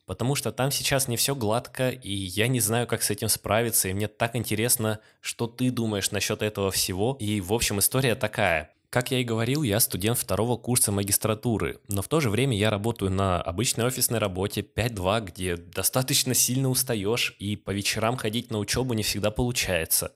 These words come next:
Плюс делать лабораторные и практические работы просто иногда нереально, потому что в них слишком долго разбираться,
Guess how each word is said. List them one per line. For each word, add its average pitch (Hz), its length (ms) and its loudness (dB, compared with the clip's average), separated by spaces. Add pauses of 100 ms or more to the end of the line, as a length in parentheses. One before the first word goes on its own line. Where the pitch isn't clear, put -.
Плюс 120 240 2
делать 110 360 0
лабораторные 101 640 2
и - 20 -6
практические 101 800 -2
работы 98 500 -2
просто 104 480 0
иногда 95 320 0
нереально, 95 800 2
потому 92 340 -10
что - 180 -6
в 87 60 -6
них 98 220 -4
слишком 113 420 0
долго 113 260 2
разбираться, 107 720 2